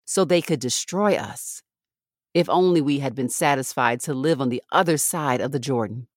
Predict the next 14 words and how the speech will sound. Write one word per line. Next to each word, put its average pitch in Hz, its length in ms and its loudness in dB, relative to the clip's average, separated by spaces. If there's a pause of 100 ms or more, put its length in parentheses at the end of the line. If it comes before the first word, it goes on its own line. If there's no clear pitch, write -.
(140)
O 156 140 2
Lord, 135 500 0 (240)
what 180 220 -2
can 196 160 0
I 135 120 2
say 156 300 0
now 147 320 2
that 127 200 0
Israel 139 400 0
has 135 280 0
retreated 131 560 -4
before 147 400 0
its - 260 -6
enemies?" 165 640 0